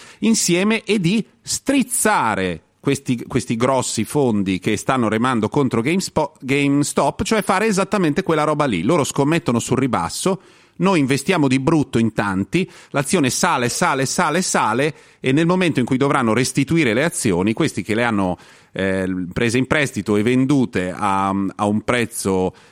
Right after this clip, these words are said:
eh, decisamente più basso di quello al quale abbiamo portato l'azione, dovranno cacciare montagne di denaro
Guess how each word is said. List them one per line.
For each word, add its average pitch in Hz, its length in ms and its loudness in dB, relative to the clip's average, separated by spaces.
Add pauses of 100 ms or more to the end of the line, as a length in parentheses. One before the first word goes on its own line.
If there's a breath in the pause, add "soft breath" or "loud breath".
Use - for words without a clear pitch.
(100)
eh, 90 340 -6
decisamente 117 600 0
più 123 160 0
basso 131 460 0
di 131 80 0
quello 101 220 0
al 98 100 0
quale 117 180 0
abbiamo 104 260 0
portato 127 380 -2
l'azione, 110 440 -2
dovranno 98 340 0
cacciare 95 480 -2
montagne 131 640 0
di 117 100 0
denaro 87 560 -2